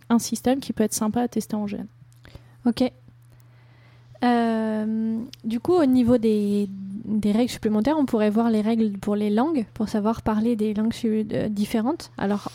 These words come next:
Speaker 2: à l'oral, on en connaît, type, euh, les bracelets de couleur, ou alors faire le signe, euh, L à côté du visage pour dire qu'on parle dans une langue différente, ou alors simplement on annonce au début de la partie, ou encore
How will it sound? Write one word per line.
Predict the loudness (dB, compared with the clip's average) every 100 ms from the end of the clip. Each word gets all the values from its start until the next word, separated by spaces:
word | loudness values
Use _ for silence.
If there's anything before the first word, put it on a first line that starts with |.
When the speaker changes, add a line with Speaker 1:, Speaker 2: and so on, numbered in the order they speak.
| -4
Speaker 2:
à | 2 4
l'oral, | 4 4 2 2
on | 2
en | 0
connaît, | 0 2 2 0 -6 -20 -20 -20 -20 -8
type, | 0 0 0 -2
euh, | 0 2 0 -2 -6 -2
les | 0
bracelets | 0 -2 -2 -6
de |
couleur, | -2 0 0 0 -4 -2
ou | 0
alors | 0 -2
faire | -2 0
le | 0
signe, | 0 2 2
euh, | 0 0 -2 -2 -4 -6 -2
L | 0 0 -4 -4
à | -2
côté | 0 0
du | 0
visage | 0 0 0 -2
pour | -4 -2
dire | -2
qu'on | -2
parle | -4 -2
dans | -2
une | 0 0
langue | 0 -2
différente, | -2 -6 -2 -2 -4 -12 -20 -4
ou | 2
alors | 2 2
simplement | 0 0 2 4 4
on | 4
annonce | 2 4 4 2
au | -2
début | -2 -2
de | -4
la |
partie, | -6 -10 -4 -4 -4 -12 -20 -20 -20 -2
ou | 2
encore | 4 4 4 2